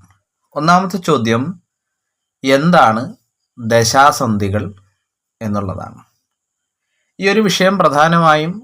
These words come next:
ജ്യോതിഷത്തെ അടിസ്ഥാനപ്പെടുത്തിയിട്ടാണ്. ഒരു മനുഷ്യൻ ഭൂമിയിൽ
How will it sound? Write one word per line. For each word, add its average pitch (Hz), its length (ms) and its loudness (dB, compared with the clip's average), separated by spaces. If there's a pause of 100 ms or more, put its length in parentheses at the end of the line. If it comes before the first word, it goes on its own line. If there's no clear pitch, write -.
(480)
ജ്യോതിഷത്തെ 160 800 2 (280)
അടിസ്ഥാനപ്പെടുത്തിയിട്ടാണ്. 110 1040 -4 (680)
ഒരു 139 120 -10
മനുഷ്യൻ 135 420 -4
ഭൂമിയിൽ 131 420 -4